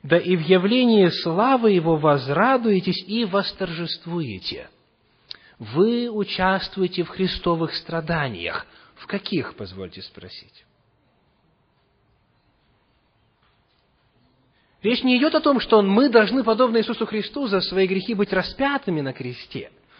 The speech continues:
Речь идёт о том, что вот в рамках нашего созревания, в рамках совершенствования, в рамках освящения мы страдаем. Мы,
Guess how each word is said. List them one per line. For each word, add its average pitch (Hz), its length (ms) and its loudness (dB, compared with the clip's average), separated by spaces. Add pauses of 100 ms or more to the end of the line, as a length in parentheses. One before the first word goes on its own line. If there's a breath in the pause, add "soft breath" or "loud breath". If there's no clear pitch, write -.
(420 loud breath)
Речь 220 300 -2
идёт 269 140 0
о 254 60 4
том, 202 280 4
что - 180 -6
вот 139 180 -6
в 139 80 -8
рамках 233 540 2
нашего 208 540 0
созревания, 185 760 -2
в 104 60 -10
рамках 208 320 -2
совершенствования, 170 920 -6
в 143 40 -6
рамках 202 320 -4
освящения 160 880 -4 (320 loud breath)
мы 170 200 0
страдаем. 165 920 -6 (500 loud breath)
Мы, 180 540 2